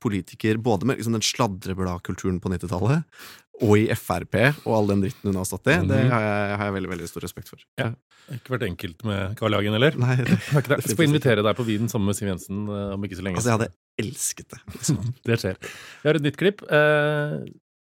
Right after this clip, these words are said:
Speaker 2: ja, da er det... Dette her er faktisk, eh, en produsent i, eh, som jeg kjenner. Du vet ikke hvem det er. Hun tenker dette om deg.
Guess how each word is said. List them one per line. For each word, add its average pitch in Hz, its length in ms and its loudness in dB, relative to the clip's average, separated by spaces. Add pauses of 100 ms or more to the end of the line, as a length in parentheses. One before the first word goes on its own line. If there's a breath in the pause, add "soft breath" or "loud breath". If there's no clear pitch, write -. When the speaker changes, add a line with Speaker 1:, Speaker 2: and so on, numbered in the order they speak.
(460)
Speaker 2:
ja, 127 100 2 (160)
da 139 180 6 (140)
er 113 40 2
det... 120 160 4 (360)
Dette 135 200 2
her 160 200 6
er 113 320 4
faktisk, 101 460 -4
eh, 101 340 4
en 98 80 -2
produsent 127 440 0
i, 143 120 0 (160)
eh, 131 440 -2
som 120 260 -4
jeg 131 100 4
kjenner. 143 180 0
Du 156 100 -2
vet 131 140 0
ikke 131 160 -2
hvem 131 60 -4
det 160 160 -2
er. 131 160 -4
Hun 160 400 0
tenker 202 240 2
dette - 160 0
om - 100 -8
deg. - 140 -16